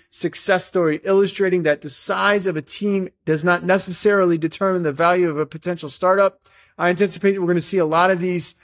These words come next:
one-person companies in the future as A I will start to deliver mass efficiency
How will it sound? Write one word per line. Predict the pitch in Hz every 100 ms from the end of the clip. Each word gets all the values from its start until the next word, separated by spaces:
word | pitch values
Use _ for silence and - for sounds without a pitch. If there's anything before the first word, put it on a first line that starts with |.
| _ _
one-person | - 151 190 175 190 185 185
companies | 151 180 175 180 160
in | 160
the |
future | 147 196 175 180
as | 147
A | - 185 185
I | 175 170
will | 151
start | - 175 165
to |
deliver | 156 160 160 165 147
mass | 139 151 180 180 -
efficiency | 160 185 170 165 - 160 143